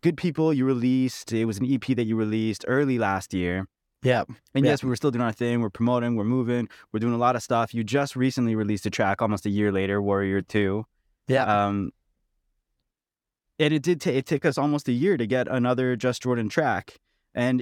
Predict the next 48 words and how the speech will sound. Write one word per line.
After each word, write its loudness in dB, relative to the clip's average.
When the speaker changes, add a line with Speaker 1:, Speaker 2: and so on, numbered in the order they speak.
Speaker 1:
in, 0
in 0
one 2
of 0
your 2
ly-, 0
opening 2
lyrics, 0
and 0
I, -2
I -4
think, 0
I -2
think 0
this -2
is -2
relevant, 0
um, 0
but 0
yeah, 2
and 0
one 2
of 2
the 2
opening 0
lyrics -2
to 2
Warrior 0
Two, -2
or 0
one 2
of 0
the 0
ones 0
c-, -8
more 2
middle, 0
uh, 2
closer -4
to -2
the 2
opening, 0
is, -2
uh, 0
"Nice -2
guy 0
turned -4
evil." -4